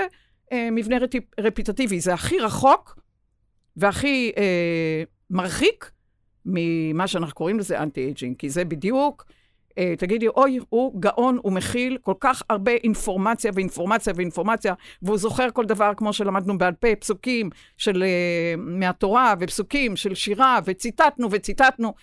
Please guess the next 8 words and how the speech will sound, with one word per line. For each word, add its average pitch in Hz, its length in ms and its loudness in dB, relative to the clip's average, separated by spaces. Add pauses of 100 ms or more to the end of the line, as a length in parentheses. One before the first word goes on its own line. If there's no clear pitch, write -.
(140)
מה? 240 180 8 (300)
מוח 262 240 6
מצוטט? 240 560 2 (220)
מוח 233 200 4
מצוטט, 214 640 2
מזדקן, 269 880 4 (280)
נקודה. 185 320 0 (480)
כשאנחנו, 262 400 2